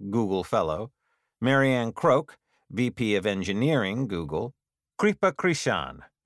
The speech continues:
Technical Program Director, Google. As a result of this, Google created a video trailer to feature the real-life characters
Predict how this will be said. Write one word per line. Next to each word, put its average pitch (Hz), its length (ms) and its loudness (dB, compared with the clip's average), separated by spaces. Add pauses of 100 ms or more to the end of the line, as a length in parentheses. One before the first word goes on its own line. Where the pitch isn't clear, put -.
(200)
Technical 127 440 -2
Program 107 560 2
Director, 78 460 -2
Google. 76 480 -6 (1400)
As 160 220 4
a 170 40 4
result 165 440 6
of 76 160 -6
this, 69 340 -10 (480)
Google 135 460 2
created 113 580 0 (220)
a 165 80 2
video 147 500 2
trailer 69 640 -8
to 110 120 -4
feature 113 460 0
the 104 120 0
real-life 127 720 2
characters 101 640 0